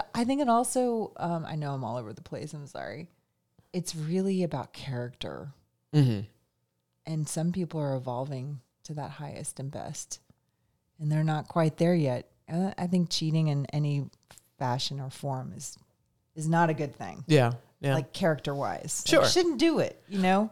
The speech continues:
Speaker 2: Well, and also, though, and well, maybe this will go a little bit into what you were saying, Rebecca, with the pers-, the high percentage of people. I feel like it's, there is so much more accessibility now to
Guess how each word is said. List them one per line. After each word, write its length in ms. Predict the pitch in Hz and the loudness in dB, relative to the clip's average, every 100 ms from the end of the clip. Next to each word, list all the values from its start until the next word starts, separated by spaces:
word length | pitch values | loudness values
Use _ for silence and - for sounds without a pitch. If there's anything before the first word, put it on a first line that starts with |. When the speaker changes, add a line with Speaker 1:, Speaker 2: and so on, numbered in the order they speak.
| - | 2
Speaker 2:
Well, 240 | 247 247 - | 6 6 4
and 220 | 240 196 - - - - | 2 0 -4 -16 0 4
also, 340 | 330 - 151 | 6 6 6
though, 340 | 131 120 123 147 | 8 8 6 4
and 140 | 160 156 | 4 8
well, 260 | 156 147 - | 6 6 2
maybe 240 | 165 160 | 4 6
this 180 | 147 - | 6 6
will 60 | 147 | 6
go 180 | 139 | 8
a 40 | 135 | 10
little 180 | 139 135 | 8 8
bit 140 | 127 | 8
into 260 | 127 135 131 | 6 4 4
what 160 | 127 | 4
you 100 | 131 | 4
were 300 | 127 120 120 - | 4 4 0 -2
saying, 260 | - 135 117 | 4 4 6
Rebecca, 300 | 113 113 117 | 2 0 2
with 160 | 117 - | 0 2
the 140 | 110 | 0
pers-, 240 | - 127 | 0 -2
the 140 | - 117 | 0 2
high 160 | 123 | 2
percentage 340 | - 117 123 113 | 0 0 4 6
of 100 | 117 | 4
people. 200 | 226 - | 4 4
I 100 | 175 | 4
feel 160 | 220 | 8
like 160 | 214 190 | 8 8
it's, 380 | 156 - - - - | 2 0 -2 -2 0
there 180 | 165 151 | 4 6
is 100 | 147 | 6
so 240 | - 185 180 | 4 4 4
much 220 | 190 - | 2 0
more 480 | 160 151 147 - - | 2 4 4 2 -2
accessibility 960 | - - 151 - 131 127 143 190 269 311 - - | -2 2 4 4 4 4 4 4 4 2 -6 -6
now 440 | 165 165 170 214 226 | 2 4 4 2 0
to 680 | - 160 139 135 139 135 | 0 0 2 2 2 0